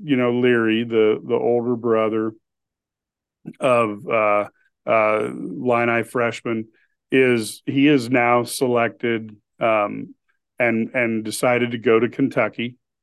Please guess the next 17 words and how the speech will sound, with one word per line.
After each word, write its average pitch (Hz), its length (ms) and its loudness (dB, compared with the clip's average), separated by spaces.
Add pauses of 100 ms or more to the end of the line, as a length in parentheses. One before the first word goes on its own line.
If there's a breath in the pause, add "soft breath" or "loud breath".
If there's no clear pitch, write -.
(580)
Um, 110 480 -2
Illinois 127 460 2
fans 127 440 0
were 110 200 -2
hoping 131 600 2
that, 117 380 -2
uh, 113 320 4
he 123 200 -4
could 117 260 -8
be 113 300 -4
influenced 123 800 -2
to 120 80 -6
come 120 420 -2
to 117 280 -4
Illinois. 117 680 0 (680)
Didn't 143 300 4
happen. 131 580 2